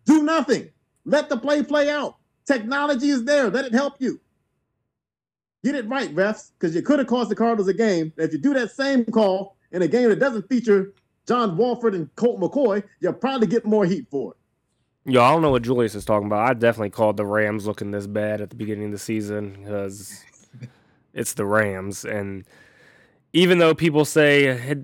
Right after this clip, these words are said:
Speaker 2: draft picks don't matter," and look, they traded away for a Super Bowl. Um, you know,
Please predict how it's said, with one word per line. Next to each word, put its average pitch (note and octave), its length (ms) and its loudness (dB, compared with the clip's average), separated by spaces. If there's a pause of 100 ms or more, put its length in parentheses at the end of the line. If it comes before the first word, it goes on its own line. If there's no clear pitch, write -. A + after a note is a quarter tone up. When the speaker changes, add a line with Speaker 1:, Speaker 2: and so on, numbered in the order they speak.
(140)
Speaker 2:
draft F#3+ 320 4
picks D3+ 180 2
don't D#3+ 220 2
matter," D#3+ 400 6
and C3 200 0
look, F3 180 2
they D#3 100 4
traded E3+ 400 2
away D#3+ 300 4
for D3+ 180 0
a C#3+ 60 2
Super C#3 280 -4
Bowl. A2 400 2 (540)
Um, A2 600 0 (140)
you C3+ 140 -4
know, A#2 300 4